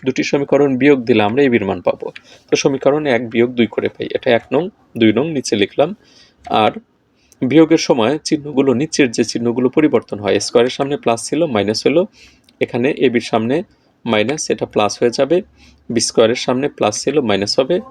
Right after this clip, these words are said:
টুর সামনে প্লাস আছে, এটা মাইনাস হয়ে যাবে। এখন বিয়োগ করো,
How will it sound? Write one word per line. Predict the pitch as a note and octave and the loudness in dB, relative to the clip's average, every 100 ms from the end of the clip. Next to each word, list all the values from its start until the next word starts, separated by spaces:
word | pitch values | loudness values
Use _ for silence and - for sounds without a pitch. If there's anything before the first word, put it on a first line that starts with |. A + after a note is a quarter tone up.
| - - - - | -20 -20 -20 2
টুর | C#3 | 2
সামনে | - C#3 C3+ D#3+ F3 - - | 4 0 -2 -2 -4 -8 -4
প্লাস | B2+ A2+ - | 0 0 -2
আছে, | C3 F3+ F#3+ _ _ | -2 -2 -4 _ _
এটা | - A2+ | -2 0
মাইনাস | G2 F2+ - | -2 -4 -2
হয়ে | A2 - | 0 0
যাবে। | G#2+ D3+ | -2 -2
এখন | - D3 | -2 0
বিয়োগ | B2+ G#2+ | 0 0
করো, | - - | -2 -6